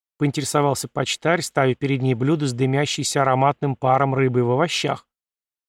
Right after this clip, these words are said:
Дина подумала и кивнула. «Почему бы нет? Дорога длинная». «А кто там так шумит?» — спросила Дина, когда почтарь принес бутылку вина, кстати, очень неплохого, и бокал. С улицы и впрямь доносились шум и говор людской толпы.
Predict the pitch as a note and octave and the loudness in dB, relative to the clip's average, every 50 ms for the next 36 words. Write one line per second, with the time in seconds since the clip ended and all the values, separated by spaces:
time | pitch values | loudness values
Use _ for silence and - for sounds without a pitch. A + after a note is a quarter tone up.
0 | _ _ _ _ _ _ _ _ _ D3+ D3+ C4 D4+ D4+ B3 - F3+ D3+ B2+ B2+ | _ _ _ _ _ _ _ _ _ -6 -2 0 0 0 0 2 0 0 2 2
1 | D3+ D3 D3 D3 C#3 - - D#3+ D3 C3 B2+ A#2+ A#2+ A#2+ B2+ - - _ _ _ | 2 2 2 0 0 -2 -4 -4 -2 -2 -2 -4 -4 -6 -8 -10 -14 _ _ _
2 | _ _ _ B2+ - - G#3+ C#4 C4+ A3+ F#3 C3 A2+ C3+ E3 - _ _ _ _ | _ _ _ -6 -4 0 0 0 2 2 2 0 0 -2 -6 -6 _ _ _ _
3 | _ C3 A#2+ C3 C3+ C#3+ C3+ A#2+ A#2+ A2+ A2+ B2 D3+ F#3 G3 G3+ G3 - _ _ | _ -2 0 2 4 4 2 2 -2 -2 0 0 0 0 0 -2 -4 -8 _ _
4 | _ _ _ _ _ _ _ _ _ _ _ _ _ _ _ _ _ _ _ C#3+ | _ _ _ _ _ _ _ _ _ _ _ _ _ _ _ _ _ _ _ -4
5 | C#3 - - - C4 C4 - B3+ A3+ - A#3+ A3+ - - - A3+ G#3+ G3+ D#3 C3 | -4 -4 -2 -4 -4 -2 0 -2 0 0 0 0 0 -2 -4 -2 -2 -2 -2 -2
6 | - _ _ _ - - - C#3+ C#3+ B2+ - - C#3+ C3 B2+ B2+ A#2 C3 G3+ A#3 | -6 _ _ _ -18 -10 -4 -2 0 0 0 0 -2 0 0 -2 -2 -2 -2 -2
7 | G#3 B2+ - _ _ _ _ _ - C#3 C3+ C#3 C3+ - - C3+ - - - - | -2 -4 -6 _ _ _ _ _ -6 -4 -2 -2 -2 -2 -2 -4 -4 -2 -2 -2
8 | D3 B2+ - C#3 C3+ C#3 C#3 B2+ A2+ B2 C#3+ C#3 - D3 B2+ - - D3 D#3+ D#3 | -2 -2 -2 -2 0 0 0 0 -2 -4 -6 -4 -2 -4 -4 -2 -4 -2 -2 -2
9 | C#3 B2+ - - - C#3+ - - C#3 - - - C#3 C#3 - - D#3+ E3+ - - | -2 -4 -6 -4 -2 -2 -2 -2 -4 -4 -2 -2 -2 -4 -2 0 -2 -2 -2 -2
10 | D3+ B2 B2 F#3 - A3+ G3 F#3 A#3 A3+ - - C3+ C3 B2 - _ _ _ _ | -4 -4 -4 -4 -4 -2 0 0 0 0 0 -2 -4 -4 -4 -8 _ _ _ _
11 | _ _ _ _ _ _ _ _ _ _ _ _ _ _ _ _ _ _ _ _ | _ _ _ _ _ _ _ _ _ _ _ _ _ _ _ _ _ _ _ _
12 | - - B3 D4 C#4 C#4+ - - - A3 F3 - - - G3 A#3 B3+ A#3+ G3+ F3+ | -10 -4 0 0 0 0 0 -2 -2 -2 -4 -4 -2 0 2 2 4 4 2 2
13 | D3+ C#3+ C3 - - - D3+ C#3+ C#3 B2+ - - - F#3+ A3+ A#3+ A3+ F#3 B2+ A#2+ | 2 2 0 -2 -2 -2 -2 -2 -2 -2 -4 -4 -2 -2 0 2 2 0 0 2
14 | C#3 C#3 C#3 C3+ D3+ D3 D3 D3+ C#3 - - - A#2 B2 A#2 - - D#3+ F#3+ - | 4 4 4 4 2 0 -2 -4 -4 -6 -6 -2 0 0 0 0 0 0 0 0
15 | - - - - - | -2 -6 -6 -6 -6